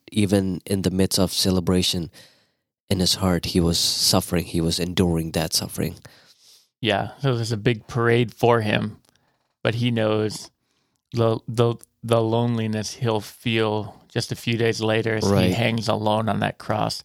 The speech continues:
Speaker 2: disconnected from the people he's dying for, disconnected from the heaven, from his heavenly Father, who he's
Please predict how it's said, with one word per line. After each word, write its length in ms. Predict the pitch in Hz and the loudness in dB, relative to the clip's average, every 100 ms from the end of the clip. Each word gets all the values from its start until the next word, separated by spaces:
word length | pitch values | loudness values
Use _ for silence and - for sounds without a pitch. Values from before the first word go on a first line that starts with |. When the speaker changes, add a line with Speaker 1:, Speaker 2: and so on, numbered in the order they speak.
| _ _ _ _ - | _ _ _ _ -4
Speaker 2:
disconnected 880 | 120 - - 113 104 - 110 107 - _ _ _ _ | -4 -2 -4 -4 -4 -2 -2 -2 -10 _ _ _ _
from 140 | 120 113 | -4 -2
the 100 | 101 | -2
people 340 | 120 110 107 | -4 0 -2
he's 280 | 104 104 - | 0 -4 -2
dying 480 | 117 113 113 113 104 | 0 2 0 -2 -6
for, 340 | - 110 110 | -6 -2 -2
disconnected 680 | 104 107 - 120 101 107 101 | -2 -4 -4 -6 -4 -4 -4
from 180 | 107 | -4
the 60 | 104 | -4
heaven, 340 | 98 127 120 - - | -2 -2 -2 -8 -4
from 200 | 120 110 | -2 -2
his 120 | - | -4
heavenly 320 | 123 113 107 | -4 -2 -4
Father, 400 | - 110 110 104 | -2 0 0 -2
who 200 | 110 120 | -2 -2
he's 300 | 113 113 - | -2 -4 -6